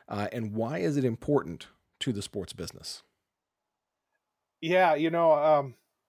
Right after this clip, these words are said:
Speaker 2: those of us who are licensing directors on campus, uh, we're,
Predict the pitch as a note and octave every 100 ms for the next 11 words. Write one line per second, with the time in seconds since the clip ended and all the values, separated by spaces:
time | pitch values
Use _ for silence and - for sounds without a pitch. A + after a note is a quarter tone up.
0 | _ _ _ _ _ _ C#3+ D#3+ D#3+ D#3
1 | D3 D3+ D3 - - C#3+ C3+ C3 C3 C3+
2 | C#3+ C#3+ C3+ D3+ C#3 C3 C3 B2+ - B2
3 | B2+ B2 - C3+ B2+ - B2 - _ _
4 | _ _ _ B2+ B2+ B2 C3+ C3 A#2+